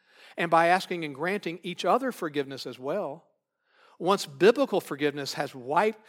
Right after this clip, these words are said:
up the spilled ink of their bitterness, they can make progress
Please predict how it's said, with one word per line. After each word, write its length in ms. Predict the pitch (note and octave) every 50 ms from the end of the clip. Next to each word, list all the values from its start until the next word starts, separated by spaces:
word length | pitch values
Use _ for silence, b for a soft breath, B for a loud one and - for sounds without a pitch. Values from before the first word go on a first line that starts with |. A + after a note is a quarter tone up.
| B B B B B -
up 300 | E3+ F#3+ F#3+ - - -
the 80 | D3+
spilled 560 | - - - - - F#3 G#3+ A#3 B3+ B3 G#3+ A3+ A#3
ink 240 | A3 B3 B3+ -
of 120 | A3+ G3 D#3+
their 140 | F#3+ F#3+ E3+
bitterness, 680 | D3 F#3+ A3 B3+ G#3+ D#3+ C3+ B2+ C3 C#3 - - - B B B B B B B B B B B -
they 240 | B2 D3 D#3 E3+ G3
can 240 | G3+ - G3 E3+ D#3+
make 240 | D#3+ D#3 D3+ D3+ -
progress 880 | - - F3+ F3+ F#3+ G3+ G#3 E3+ C#3 C3 B2 B2 B2 B2+ - - -